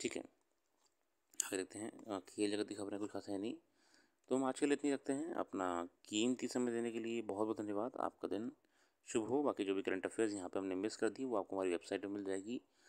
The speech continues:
और वेबसाइट का लिंक डिस्क्रिप्शन में मौजूद है। आप वेबसाइट पर जाके बिल्कुल करंट अफेयर्स को पढ़ सकते हैं, इसका अध्ययन कर सकते हैं, अ, मैटर क्या है और क्या, अ, चैलेंजेस हैं, क्या सॉल्यूशन हैं,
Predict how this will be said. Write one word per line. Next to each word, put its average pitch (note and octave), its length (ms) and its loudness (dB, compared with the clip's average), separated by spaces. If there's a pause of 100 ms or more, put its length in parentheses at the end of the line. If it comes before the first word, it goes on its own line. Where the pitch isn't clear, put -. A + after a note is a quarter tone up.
(320)
और F2 100 2
वेबसाइट G2+ 440 0
का A#2 160 0
लिंक G#2+ 300 0
डिस्क्रिप्शन A2+ 380 -4
में G#2 100 0
मौजूद F#2+ 360 2
है। B2+ 140 -2 (500)
आप C3+ 160 2
वेबसाइट G2+ 340 2
पर G#2 100 -4
जाके F#2 240 0
बिल्कुल G2+ 480 -2
करंट G#2 220 0
अफेयर्स F2+ 260 -2
को A2+ 160 -2
पढ़ G2+ 200 4
सकते - 320 -6
हैं, B2 60 -2
इसका F#2 220 -4
अध्ययन F#2+ 260 -4
कर - 120 -4
सकते F#2 300 -8
हैं, F#2 180 -10 (760)
अ, E2 360 0
मैटर F2+ 300 2
क्या A#2 200 4
है A#2 320 0 (480)
और E2+ 360 4 (140)
क्या, A2 260 6
अ, - 380 -4
चैलेंजेस G2+ 500 2
हैं, A2 200 0
क्या G#2+ 160 2
सॉल्यूशन G2+ 540 0
हैं, E2 200 -4